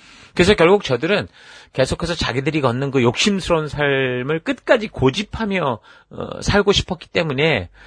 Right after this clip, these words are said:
당연히 하나님은 선지자를 통해 그런 삶이 주는 미래가 어떨 것인지를 예고할 수밖에 없고, 그로 인해 벌어질 미래에 대해서 예언할 수밖에 없게 되는 거죠. 그래서 지난주 살핀 일 장에서 삼 장까지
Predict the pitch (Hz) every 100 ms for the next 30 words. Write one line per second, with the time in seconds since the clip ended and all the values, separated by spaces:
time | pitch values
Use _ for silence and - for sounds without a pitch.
0 | - - - 147 185 294 254 202 202 190
1 | 185 175 190 180 165 156 156 156 233 -
2 | _ - 120 151 147 147 143 127 139 170
3 | 151 123 131 123 110 107 110 110 117 104
4 | 160 226 - _ 127 156 180 180 - 156
5 | 143 - 123 - 196 320 - - - _
6 | - 185 220 180 185 - 127 127 165 120
7 | 120 131 127 110 107 175 120 - - _
8 | 143 180 226 208 - 156 - 123 - 113
9 | 101 90 76 - - _ _ _ _ -
10 | 160 160 143 233 _ _ - 147 180 165
11 | 180 - 185 139 131 170 160 165 208 220
12 | 190 123 107 101 127 107 82